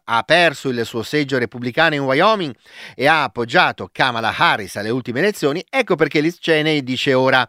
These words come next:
che le affermazioni di Trump sono gravissime, sono un attacco ai fondamenti stessi della Costituzione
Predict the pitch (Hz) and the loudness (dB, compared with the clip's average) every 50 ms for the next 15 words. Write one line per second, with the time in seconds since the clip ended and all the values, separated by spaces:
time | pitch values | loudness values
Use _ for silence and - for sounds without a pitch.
0 | - - - - - - - 139 131 135 131 - - 143 139 135 151 156 147 - | -4 -10 -20 -20 -20 -6 -2 0 2 2 2 0 0 0 0 2 2 0 0 2
1 | 143 147 156 170 170 165 156 135 - 143 135 139 135 117 139 131 - 143 135 131 | 2 2 2 2 0 -2 -2 0 2 2 2 2 0 -2 -4 -4 -4 -4 -4 -2
2 | 120 131 131 139 180 220 196 156 - - 131 123 120 107 - 131 131 127 127 117 | 0 0 0 2 2 0 -2 -2 -4 -6 -6 -6 -6 -6 -6 -4 -4 -2 -2 -4
3 | - _ _ - 247 208 135 - - 120 107 - 123 117 120 117 131 139 120 - | -6 _ _ 0 0 0 0 -4 -6 -8 -8 -8 -8 -8 -6 -6 -4 -6 -6 -8
4 | 117 104 - - 220 165 113 - - 90 82 - _ _ 104 110 101 90 - 110 | -10 -8 -2 0 0 0 0 -2 -10 -14 -18 -20 _ _ -8 -6 -6 -6 -6 -8
5 | 101 - 113 123 127 - - 190 196 185 170 135 | -12 -10 -8 -10 -8 -2 0 2 2 2 0 -2